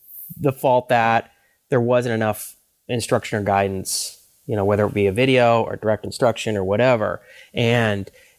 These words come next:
it was also a symptom of the, of the technical problems in the new kids. Everything together was like a perfect storm of things that just made it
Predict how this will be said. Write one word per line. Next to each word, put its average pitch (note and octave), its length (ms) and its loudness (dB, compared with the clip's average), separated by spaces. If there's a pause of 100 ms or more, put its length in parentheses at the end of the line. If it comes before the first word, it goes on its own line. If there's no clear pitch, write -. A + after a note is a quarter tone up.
it F#3 80 -2
was E3+ 120 2
also E3+ 260 4
a C3+ 60 2
symptom B2 400 0
of G#2+ 160 0
the, G#2 100 0
of A2 160 -4
the G#2+ 80 -2
technical A2+ 400 -2
problems G2 320 -2
in G2 80 -4
the G2 60 -4
new F#2+ 120 -4
kids. - 220 -10
Everything B2+ 400 0
together F#2+ 300 -2
was G2 100 -6
like G#2+ 100 -2
a G2+ 40 -10
perfect G#2+ 380 -2
storm G#2 260 -2
of F#2+ 80 -4
things G2 320 -4
that F#2+ 100 -2
just G2 220 -6
made G2+ 180 0
it - 160 -4